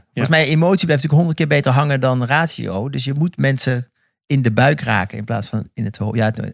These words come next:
Speaker 1: ook in het hoofd, maar liefst
Speaker 2: Ja.
Speaker 1: ook in de buik.
Speaker 2: En, eh, dat is echt een, een ver van jouw bed vraag. Ik ga hem toch
Speaker 1: Mhm.
Speaker 2: stellen. Hoe zie jij dit inderdaad, eh, bijvoorbeeld als je een overheidsinstantie bent, eh, vind
Speaker 1: Mhm.
Speaker 2: je dat die ook met beleving aan de gang moeten? Kunnen die ook wat leren van jouw seminars? Of zeggen, "Ja,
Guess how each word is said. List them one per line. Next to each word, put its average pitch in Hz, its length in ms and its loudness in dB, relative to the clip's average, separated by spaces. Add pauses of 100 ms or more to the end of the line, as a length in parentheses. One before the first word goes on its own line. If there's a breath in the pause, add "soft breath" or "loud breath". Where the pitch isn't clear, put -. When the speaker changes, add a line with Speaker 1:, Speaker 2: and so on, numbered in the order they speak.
Speaker 1:
ook 117 160 -6
in 120 60 -4
het 101 100 -4
hoofd, 104 220 -4
maar 113 100 -2
liefst 123 140 2
Speaker 2:
Ja. 113 60 0
Speaker 1:
ook - 60 -4
in - 60 -4
de 113 120 -2
buik. - 300 -10 (400)
Speaker 2:
En, 139 220 2
eh, 131 680 4
dat 123 200 -4
is 127 60 -10
echt 123 200 -6
een, 117 260 -4
een 120 80 -4
ver 123 200 0
van 120 120 -2
jouw 113 120 0
bed 131 220 0
vraag. 113 260 -4
Ik - 60 -20
ga - 80 0
hem 127 80 0
toch 156 100 4
Speaker 1:
Mhm. 135 80 0
Speaker 2:
stellen. 151 220 2
Hoe 160 200 4
zie 147 120 2
jij 170 220 8
dit 147 240 2
inderdaad, 131 540 0
eh, 127 100 2
bijvoorbeeld 113 360 -2
als 117 100 -2
je 123 60 -2
een 120 60 2
overheidsinstantie 120 680 -2
bent, 131 260 -2
eh, 151 80 0
vind 113 120 -2
Speaker 1:
Mhm. 170 100 4
Speaker 2:
je 202 60 0
dat 151 140 2
die 151 140 2
ook 202 80 2
met 202 160 2
beleving 185 360 4
aan 175 60 2
de 170 60 2
gang 180 200 2
moeten? 185 220 4
Kunnen 190 200 2
die 165 120 4
ook 185 80 2
wat 196 180 2
leren 175 380 4
van 175 120 2
jouw 170 140 4
seminars? 170 520 0
Of 147 100 -6
zeggen, 135 220 -2
"Ja, 123 240 0